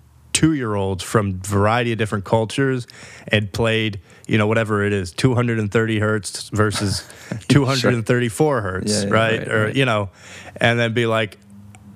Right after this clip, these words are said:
Speaker 1: "Are they grimacing more?" <laughs> You know?
Speaker 2: Right. I mean, also that
Speaker 1: Yeah.
Speaker 2: test is a little weird.
Speaker 1: Yeah, but it could be done,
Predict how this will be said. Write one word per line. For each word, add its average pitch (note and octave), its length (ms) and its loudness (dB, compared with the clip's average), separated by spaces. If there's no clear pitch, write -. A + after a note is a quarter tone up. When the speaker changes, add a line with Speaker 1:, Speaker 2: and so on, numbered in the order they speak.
Speaker 1:
"Are A#2 160 4
they A2 120 0
grimacing C3 680 0
more?" D#3 460 0
<laughs> - 260 -8
You D3 100 6
know? C3 200 0
Speaker 2:
Right. D#3 240 6
I E3 80 2
mean, F3 160 2
also G3 280 4
that C3+ 120 6
Speaker 1:
Yeah. G#2 60 4
Speaker 2:
test D3+ 200 0
is B2 200 2
a C3+ 60 4
little G#2 280 2
weird. G2+ 460 0
Speaker 1:
Yeah, A2+ 260 2
but A2+ 260 0
it G#3+ 140 2
could C#4 160 2
be D4 120 0
done, C3+ 400 0